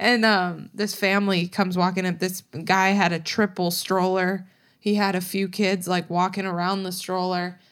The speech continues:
We were trying to get through and he looked at the guy and he was like, "Hey man, I just wanted to tell you, you're doing a great job.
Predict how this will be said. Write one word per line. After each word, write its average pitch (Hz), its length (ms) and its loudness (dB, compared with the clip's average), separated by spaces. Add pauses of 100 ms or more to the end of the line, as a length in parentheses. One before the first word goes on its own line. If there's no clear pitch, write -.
(120)
We 196 80 0
were 202 80 2
trying 196 260 0
to 180 60 -4
get 185 240 -8
through 185 360 -4 (540)
and 196 100 -4
he 208 80 2
looked 202 280 0
at 185 80 -4
the 190 80 -2
guy 185 240 2
and 185 120 0
he 185 120 -4
was 165 200 -6
like, 170 340 -6 (360)
"Hey 247 220 2
man, 202 340 2
I 208 160 0
just 226 220 -2
wanted 226 240 0
to 202 80 -2
tell 202 240 2
you, 202 140 2
you're 190 180 2
doing 190 260 -2
a 180 60 -6
great 170 320 -8
job. 175 360 -4